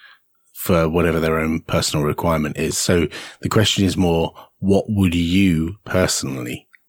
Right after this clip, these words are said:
want to contribute to? What would scratch your itch? What, what thing that's broken would you love to see fixed? That if you spent a bit of time learning how to fix whatever that thing is, whether it's documentation or code or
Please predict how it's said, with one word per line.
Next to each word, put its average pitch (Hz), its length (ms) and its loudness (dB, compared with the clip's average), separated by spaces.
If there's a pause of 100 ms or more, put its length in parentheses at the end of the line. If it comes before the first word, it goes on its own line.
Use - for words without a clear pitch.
(120)
want 78 280 -2
to - 60 -6
contribute 67 540 -4
to? 67 200 -4
What 95 320 0
would 98 160 0 (240)
scratch - 560 -2
your 76 260 2
itch? - 300 -4
What, 95 180 0 (520)
what - 240 0 (400)
thing 123 420 2
that's 117 180 0
broken 78 800 0
would 82 180 0
you 85 140 2
love 85 320 0
to 80 80 -2
see - 240 -2
fixed? - 500 -4
That - 140 -4
if - 120 -6
you 87 60 0
spent 87 260 0
a 80 40 0
bit 90 120 2
of 78 60 0
time 85 240 0
learning 82 320 0
how 85 220 -2
to 76 240 0
fix - 400 -2
whatever 80 240 0
that 78 160 0
thing 82 200 0
is, 71 220 0
whether 71 160 -2
it's - 80 -4
documentation 143 680 -4
or 127 160 -6 (520)
code 78 280 0
or 71 200 -4